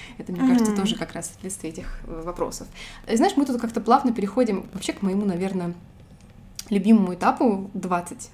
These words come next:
Speaker 1: условно, лет, дв-, двадцатилетия. А, и любимую, наверное, потому что он самый близкий,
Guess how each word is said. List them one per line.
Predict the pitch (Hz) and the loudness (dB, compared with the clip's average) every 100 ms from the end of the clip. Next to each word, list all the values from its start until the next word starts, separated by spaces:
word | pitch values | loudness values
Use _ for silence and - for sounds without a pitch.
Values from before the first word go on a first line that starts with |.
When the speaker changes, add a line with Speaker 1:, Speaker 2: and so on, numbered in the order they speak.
| - | -20
Speaker 1:
условно, | - 165 170 | -8 -6 -6
лет, | 170 277 - - | -6 -6 -8 -12
дв-, | 175 185 | -12 -8
двадцатилетия. | 170 175 - 175 240 - - - - 190 185 320 - 262 254 - - - - - | -8 -10 -10 -6 -6 -6 -16 -12 -8 -4 -2 -2 -2 -4 -4 -10 -16 -18 -18 -4
А, | 214 214 202 196 | 0 4 4 4
и | 220 | 6
любимую, | 240 277 247 220 214 | 8 8 8 6 4
наверное, | 208 233 220 196 | 2 4 4 0
потому | 196 196 | 0 0
что | 196 190 | 0 -2
он | 190 | -2
самый | 196 185 175 - - | 0 0 -2 -8 -2
близкий, | 190 170 - 320 381 | 0 0 -4 -4 -4